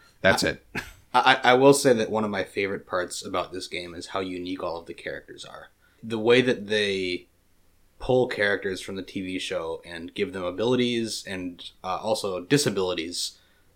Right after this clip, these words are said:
Speaker 2: um, that coincide with their characters is, is brilliant. L-, like, Starbuck in the T V series is this, this ace pilot who has a big, a big problem with authority. And they reflect that in her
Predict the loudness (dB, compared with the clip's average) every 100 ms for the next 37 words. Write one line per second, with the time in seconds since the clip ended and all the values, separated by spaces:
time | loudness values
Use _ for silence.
0 | -6 -4 -4 -6 -8 -4 -4 -6 _ -14
1 | 0 2 2 0 2 2 0 -2 -2 -2
2 | 0 0 0 -4 -10 -12 -16 -14 -14 -12
3 | -4 -4 -4 -8 -16 _ _ _ -10 -10
4 | -6 -6 -6 -6 0 2 4 2 0 -6
5 | -16 _ -8 -6 -4 -4 -2 -2 -2 -4
6 | -4 -6 -8 -12 -10 -10 -10 -10 -12 -16
7 | _ _ _ _ -16 0 0 2 0 0
8 | 0 0 0 0 0 0 0 -2 -2 0
9 | 0 -2 -10 _ _ _ -6 -2 -2 0
10 | -2 -2 -8 -10 -8 -8 -8 -12 -16 _
11 | _ _ -2 0 0 -2 -8 -18 -20 _
12 | _ -6 -2 0 -2 -2 -2 0 0 0
13 | -2 -8 -2 0 0 -2 -6